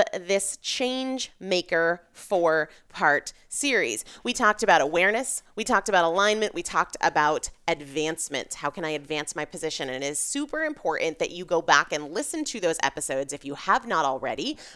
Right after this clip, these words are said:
because they are the foundation. And as we go through adjustment,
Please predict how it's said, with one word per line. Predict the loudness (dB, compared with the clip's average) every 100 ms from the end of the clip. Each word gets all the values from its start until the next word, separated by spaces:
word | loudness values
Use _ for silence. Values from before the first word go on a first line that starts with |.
| -12
because | -10 -10 -2 2 2 0 -4
they | -2 -2 2
are | 4 6 4 2 -4
the | -14 -8 -4 -2 -4 -8
foundation. | -2 0 0 0 -2 -4 -8 -12 -20 _
And | -2 0 -2 0
as | 2 2 0
we | -6
go | -2 -2
through | -2 -4
adjustment, | -4 0 0 0 -4 -6